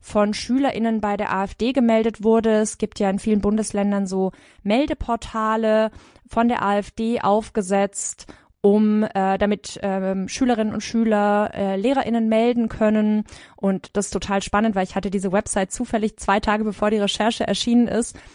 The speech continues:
mal mir genauer angeguckt für einen Vortrag, den ich gehalten habe. Und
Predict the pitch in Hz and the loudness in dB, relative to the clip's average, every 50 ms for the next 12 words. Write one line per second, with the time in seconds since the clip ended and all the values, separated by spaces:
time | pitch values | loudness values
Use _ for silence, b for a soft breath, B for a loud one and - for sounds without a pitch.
0 | B B B B 202 208 208 208 202 196 208 190 196 214 233 247 - - 214 220 | B B B B 0 0 2 2 0 0 -2 -2 0 2 2 2 2 0 -4 -4
1 | 202 202 - - 214 208 - - - - - 208 - - 190 185 185 - 240 262 | -6 -6 -6 -6 -6 -6 -8 -14 -10 -4 -4 -2 -2 -2 -2 -4 0 2 2 2
2 | - - - 175 - - 185 185 180 170 - - 175 180 175 175 175 - 196 185 | 2 0 -4 -4 -4 -2 -4 -4 -4 -4 -4 -6 -4 -2 -2 -2 -2 -2 -2 -2
3 | 180 175 170 170 165 190 220 240 B B B B B B B B B - - 196 | -2 0 0 0 0 0 0 -2 B B B B B B B B B -4 0 0
4 | 190 | 0